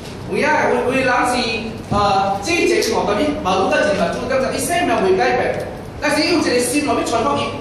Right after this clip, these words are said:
哇，传了信主。哦，伊有福音的规矩啊，这叫做福音的规矩。然后有的人是有生命的规矩，哇，这个人才爱主。但是你叫伊传福音，要啊，袂晓讲。哦，唔知係乜傳啊。哎呦，我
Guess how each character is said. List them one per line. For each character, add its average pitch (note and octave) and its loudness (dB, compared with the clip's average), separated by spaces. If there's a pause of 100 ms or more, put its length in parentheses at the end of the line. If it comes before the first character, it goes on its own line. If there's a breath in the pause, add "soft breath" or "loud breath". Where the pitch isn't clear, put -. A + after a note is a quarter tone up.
(280)
哇， C4+ 4
传 C4+ 2
了 C4+ 2
信 C#4 0
主。 - -2 (1120)
哦， F#3+ 0
伊 D4+ 2
有 C#4+ 2 (320)
福 - 0
音 C4 -2
的 G#3 2
规 A3 2
矩 A#3 2
啊， F3 0
这 - 0
叫 F#3 2
做 A3+ 2
福 G3+ 0
音 F#3+ 0
的 F3 -2
规 E3 -2
矩。 - -4 (380)
然 D#4+ 2
后 D#4 4
有 D#4 2
的 D#4 2
人 D#4+ 2 (120)
是 C#4 0
有 A#3+ -2
生 - -2 (160)
命 A3 0
的 A3 0
规 B3 2
矩， - 2
哇， - 0
这 B3+ -2
个 A#3 2
人 - 0
才 A3 2
爱 G3+ 0
主。 G3+ 0 (640)
但 G3+ 0
是 G#3+ 0
你 D4 0
叫 A3 2
伊 G#3 2
传 - 0
福 F#3+ 0
音， - -4 (180)
要 - -2
啊， - 0 (140)
袂 E4 -2
晓 - 0
讲。 - -2 (920)
哦， D3 -2
唔 F3 -4
知 G3 -2
係 F#3+ 0
乜 - -2
傳 - -4 (160)
啊。 - - (640)
哎 F3+ -6
呦， F#3 -2
我 F#3+ 2